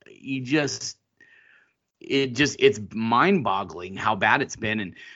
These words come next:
Kamari Pleasant, a lot of people on our message board are clamoring for the fact that he's rushed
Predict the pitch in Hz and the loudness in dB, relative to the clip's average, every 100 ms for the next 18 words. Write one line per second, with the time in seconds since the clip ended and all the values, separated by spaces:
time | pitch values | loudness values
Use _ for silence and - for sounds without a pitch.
0 | - - 156 180 170 - 156 139 143 123 | -12 0 6 8 8 6 4 2 0 2
1 | 131 127 139 113 131 127 117 117 117 120 | 0 0 -6 -2 2 2 2 -2 -4 -8
2 | 117 - 123 120 - 120 120 120 117 113 | -14 -2 0 0 -2 -2 0 0 0 -2
3 | 107 113 107 98 110 110 - 107 - 117 | -4 -2 -2 0 0 0 -2 -6 -6 -6
4 | 120 104 120 107 - | -4 0 0 0 -4